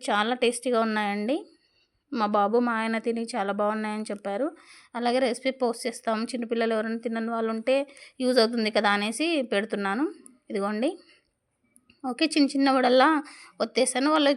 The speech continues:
చిన్న చిన్నకైతే పిల్లలు ఎన్నైనా తినేస్తారనమాట. ఓకే ఫ్రెండ్స్, thank you so much.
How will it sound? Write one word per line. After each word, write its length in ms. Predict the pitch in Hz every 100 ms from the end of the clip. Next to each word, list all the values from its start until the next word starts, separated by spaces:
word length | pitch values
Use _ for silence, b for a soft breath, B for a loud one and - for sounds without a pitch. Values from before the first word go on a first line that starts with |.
| -
చిన్న 140 | 285 302
చిన్నకైతే 460 | 311 311 302 294 349
పిల్లలు 240 | 302 302 294
ఎన్నైనా 320 | 269 254 254
తినేస్తారనమాట. 760 | 254 262 247 233 233 208 196 202 294 415 b b b b -
ఓకే 160 | 240
ఫ్రెండ్స్, 440 | 262 277 302 359 - -
thank 200 | 262 247 233
you 80 | -
so 100 | 247
much. 260 | 247 302